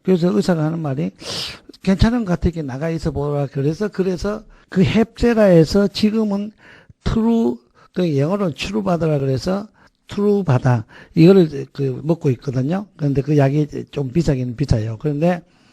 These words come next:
그런데 어떻게 십 년을 살았습니다. 십 년을 살았는데, 에, 작년 십이월 달에 아주 우연한 길에, 길입니다. 그것도 제가 볼 때는 그, 뭐랄까, 어, 운이었죠, 사실은요. 그런데 십이월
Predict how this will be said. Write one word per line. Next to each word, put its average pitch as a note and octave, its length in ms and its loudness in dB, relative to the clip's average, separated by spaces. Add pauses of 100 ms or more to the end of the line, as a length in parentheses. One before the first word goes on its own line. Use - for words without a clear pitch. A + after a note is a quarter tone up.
(100)
그런데 G#3+ 240 2
어떻게 F#3 320 0
십 G#3+ 220 -4
년을 G#3+ 280 -4
살았습니다. C3 640 -2
십 - 180 -6
년을 G3 260 -2
살았는데, D#3+ 680 -2 (760)
에, B2 320 -4
작년 G3 800 -2
십이월 F3+ 880 0
달에 C#3 340 0
아주 F3+ 320 0
우연한 D#3 520 6
길에, C3+ 360 4 (480)
길입니다. C#3 600 4
그것도 C#3+ 600 2
제가 D3 320 2
볼 C3+ 180 -2
때는 D3+ 420 -2 (540)
그, B2 420 -6
뭐랄까, C#3 540 0 (460)
어, C3 80 -2
운이었죠, G#3 720 4
사실은요. B2+ 720 0 (440)
그런데 F#3+ 280 2
십이월 G3 800 0